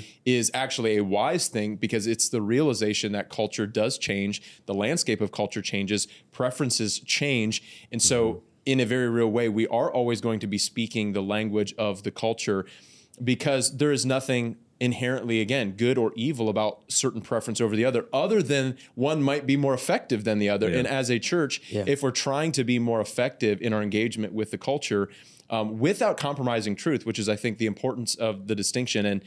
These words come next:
Speaker 1: and if I can just speak briefly, I mean, when Makara and I came, so it's, it's been going on probably close to a year now. I think we came end of February, early March. Um, our first Sunday here, eh, up until that point, I had seen a lot of, like, bigger churches that, that would be similar in style to this church.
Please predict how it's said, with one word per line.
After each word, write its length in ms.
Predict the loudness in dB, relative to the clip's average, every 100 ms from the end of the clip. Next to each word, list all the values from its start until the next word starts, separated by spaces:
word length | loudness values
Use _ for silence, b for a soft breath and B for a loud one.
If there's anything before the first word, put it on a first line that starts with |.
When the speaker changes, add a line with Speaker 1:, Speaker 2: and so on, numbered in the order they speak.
| B B B
Speaker 1:
and 60 | -2
if 60 | 0
I 100 | 0
can 100 | 0
just 120 | 0
speak 260 | 0 -2 0
briefly, 400 | 0 0 0 0
I 40 |
mean, 260 | 0 -2 -6 -16 _ _ _ _ -8 0
when 200 | 2 2
Makara 240 | 0 0
and 80 | 2
I 100 | 0
came, 360 | 0 0 0 0
so 160 | 0
it's, 200 | 0 -4 -6
it's 100 | -4
been 200 | -2 0
going 240 | 0 0
on 140 | -2 -2
probably 260 | -2 -2
close 240 | -2 -2 -2
to 100 | -4
a 40 |
year 180 | -2 -2
now. 140 | -4
I 40 | -6
think 160 | -8 -8
we 60 |
came 300 | -4 -4 -4 B B -8
end 140 | -2 -2
of 80 |
February, 460 | 0 0 0 -2 -2
early 240 | -2 -2
March. 440 | 0 -2 -2 -4 -6 B B B B -2
Um, 220 | -2 0
our 100 | -2
first 260 | 0 0 2
Sunday 260 | 2 0 0
here, 440 | 0 2 2 0 B B B -8
eh, 80 | -8 -4
up 160 | -4 0
until 220 | 0 2
that 180 | 2 0
point, 260 | -2 -2 0
I 120 | 0
had 120 | 0
seen 320 | 0 0 0
a 120 | 0
lot 260 | 2 2 2
of, 80 | 0
like, 180 | 0 0
bigger 240 | 0 0 0
churches 640 | 0 -2 0 2 2 0
that, 320 | 0 -2 -4
that 100 | -4
would 140 | -2
be 100 | 0
similar 560 | 0 0 2 2 2 2
in 200 | 0 -2
style 460 | -2 0 0 0 -2
to 120 | -2
this 180 | -4 -4
church. 460 | -2 0 0 -6